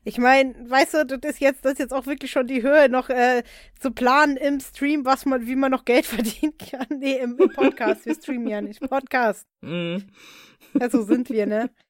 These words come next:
Speaker 1: Zeit sparen,
Speaker 2: Naja.
Speaker 1: Leute, Zeit sparen. Ich muss immer so lange arbeiten, da müssen wir das ge-, alles zusammenpacken,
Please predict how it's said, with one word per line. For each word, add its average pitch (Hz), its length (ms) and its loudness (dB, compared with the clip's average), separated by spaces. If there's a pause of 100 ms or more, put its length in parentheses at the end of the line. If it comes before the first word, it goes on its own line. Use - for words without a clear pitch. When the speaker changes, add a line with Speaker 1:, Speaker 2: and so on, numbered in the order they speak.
(420)
Speaker 1:
Zeit 302 280 -4
sparen, 226 240 -4
Speaker 2:
Naja. 151 240 0
Speaker 1:
Leute, 113 100 -12
Zeit 277 240 -4
sparen. 202 260 -8
Ich 208 120 -16
muss 254 120 -8
immer 277 160 -6
so 277 80 -8
lange 247 300 -6
arbeiten, 220 540 -6
da 202 80 -8
müssen 226 220 -14
wir 226 100 -6
das 220 180 -8
ge-, 220 220 -6
alles 254 420 -4
zusammenpacken, 247 840 -6